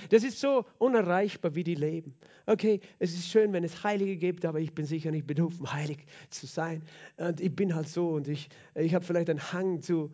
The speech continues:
unheiligen Dingen, Gedanken oder, weißt du, egal in welcher Hinsicht. Aber das ist nicht die Wahrheit. Ich bin berufen, heilig zu sein und du auch.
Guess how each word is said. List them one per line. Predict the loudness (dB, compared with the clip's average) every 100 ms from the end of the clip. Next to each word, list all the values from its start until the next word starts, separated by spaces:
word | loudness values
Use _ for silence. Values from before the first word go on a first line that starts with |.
| 2
unheiligen | 2 2 0 0 0 0
Dingen, | -2 -2 -2 -4 -4 -2
Gedanken | 0 2 0 -4 -2
oder, | 0 0 -2 -2
weißt | -4 -4
du, | -4 -6 -8 -14 -16 -18 _ _ -4
egal | 0 0 0 -2
in | -2
welcher | -2 -4
Hinsicht. | -6 -8 -8 -10 -16 _ _ _ _ _ _ _ -20 -20 -20 _ _ _ _ _ _ _ -10
Aber | -4 -2
das | -2
ist | -4
nicht | -4
die | -4
Wahrheit. | -6 -8 -20 -20 _ _ _ _ _ _ _ _ _ _ _ _ _ _ _ _ _ -8
Ich | -6
bin | -4
berufen, | -4 -6 -10 -12
heilig | -12 -14
zu | -16 -18
sein | -16 -14
und | -10 -8
du | -8
auch. | -12 -20